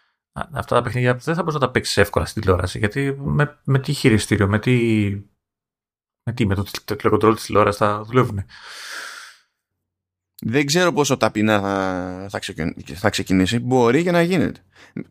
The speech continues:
Speaker 2: Δηλαδή, τεχνικώς, μπορείς να πεις ότι παιχνίδι είναι και το τέτοιο, το, πώς το έλεγε αυτό, το Black Mirror, το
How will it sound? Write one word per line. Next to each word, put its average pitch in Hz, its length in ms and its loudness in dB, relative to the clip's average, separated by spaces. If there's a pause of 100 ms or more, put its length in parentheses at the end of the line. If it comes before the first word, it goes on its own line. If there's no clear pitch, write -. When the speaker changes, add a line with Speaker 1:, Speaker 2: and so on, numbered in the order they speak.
Speaker 2:
Δηλαδή, 120 360 2
τεχνικώς, 135 920 0 (140)
μπορείς 123 320 2
να 131 180 4
πεις 135 420 0
ότι - 260 -2
παιχνίδι 117 640 0 (600)
είναι 175 280 -2
και 180 100 -2
το 170 440 0
τέτοιο, 101 320 -2
το, 110 240 2
πώς - 140 -4
το - 80 0
έλεγε 123 160 2
αυτό, 120 160 -2
το 120 340 0
Black 131 280 2
Mirror, 127 200 2
το 101 500 2